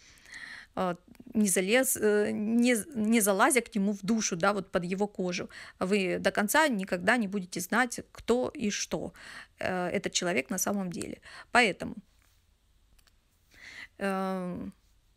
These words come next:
позитивные комментарии тоже приветствуются, какие-то негативные. Ребята, давайте пока не будем. Э, человек в тяжелом состоянии, я тоже себя не очень хорошо чувствую. И вот вступать в какие-то баталии по поводу человека,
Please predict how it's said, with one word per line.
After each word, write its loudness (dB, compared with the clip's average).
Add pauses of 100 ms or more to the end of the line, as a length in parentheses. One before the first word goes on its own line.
(220)
позитивные 2
комментарии 0
тоже -4
приветствуются, 0
какие-то -10
негативные. 0 (260)
Ребята, -2
давайте -2
пока -4
не 0
будем. -10 (480)
Э, -2
человек 2
в -14
тяжелом -2
состоянии, 0
я -2
тоже -2
себя -2
не 2
очень -2
хорошо -2
чувствую. -4
И -2
вот -6
вступать -2
в -16
какие-то -2
баталии 0
по -6
поводу -4
человека, -2